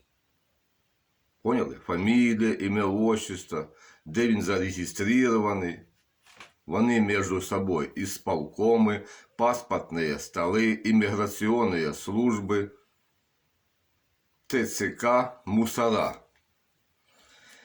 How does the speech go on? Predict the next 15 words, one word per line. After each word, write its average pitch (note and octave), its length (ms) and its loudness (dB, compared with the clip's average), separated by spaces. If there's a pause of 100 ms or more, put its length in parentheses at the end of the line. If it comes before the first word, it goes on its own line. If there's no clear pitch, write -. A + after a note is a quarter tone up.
(200)
Ви B2 220 0
чули C#3+ 360 4
во A#2 160 2
второй C3+ 460 2
часті, A2+ 680 -2 (340)
як A2 260 -2
оцей A#2 380 0
лейтенант G2+ 840 -2 (120)
молодий A2 680 0 (200)
сказав, A#2 760 -2 (840)
що B2 380 -4
ошибочно A#2 960 2
це F#2+ 340 -2
все F2+ 260 -4
було. D#2 460 -4